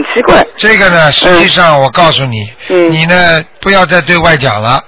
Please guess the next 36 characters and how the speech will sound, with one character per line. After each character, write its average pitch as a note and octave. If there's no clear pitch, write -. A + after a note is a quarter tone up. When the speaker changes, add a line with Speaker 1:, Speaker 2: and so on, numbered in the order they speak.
Speaker 1:
嗯。 F#3
Speaker 2:
实 E3+
际 F3+
上 E3+
这 F3+
是 D3+
你 C#3+
有 C#3+
一， D3
一 G3
笔 C#3+
财。 C#3
Speaker 1:
哦。 G#3
Speaker 2:
呃， C#3
你 C3+
会 D#3+
有 C#3
发 D#3
一 D3+
笔 C3+
财 A#2
的， A#2
就 F3+
是 F3+
说 F#3
你 D3+
呢， E3
自 F#3
己 C#3+
呢， C#3
继 G#3+
续 F3
好 B2+
好 D#3
念 D#3+
经， D3